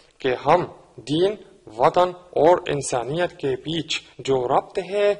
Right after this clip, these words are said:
اس کو سمجھیں تاکہ ہمارے عزیز وطن میں امن و سکون کی فضا ہموار ہو سکے۔ اے اللہ، ہمارے ملک مصر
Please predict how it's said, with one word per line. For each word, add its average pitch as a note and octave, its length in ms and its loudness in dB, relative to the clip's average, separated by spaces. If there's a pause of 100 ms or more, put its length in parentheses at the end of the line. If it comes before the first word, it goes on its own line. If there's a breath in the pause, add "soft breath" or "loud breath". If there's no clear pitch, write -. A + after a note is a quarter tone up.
(380 loud breath)
اس E3+ 220 -2
کو D3 340 0
سمجھیں A2+ 600 -8 (300)
تاکہ F#3 380 0
ہمارے C#3+ 440 0 (100)
عزیز C#3 400 -4
وطن F#3 420 -6
میں G3 180 -2 (260 loud breath)
امن E3 340 -2
و C#3 40 -6
سکون C#3+ 400 -6
کی B2+ 220 -12
فضا C3+ 360 -2 (300 loud breath)
ہموار A#2+ 460 -4 (100)
ہو C#3 140 -4
سکے۔ G#2+ 420 -12 (1200 soft breath)
اے C#3+ 240 -2
اللہ، G#2+ 380 -4 (680 soft breath)
ہمارے B2+ 340 0
ملک D3+ 280 -4
مصر B2 320 -6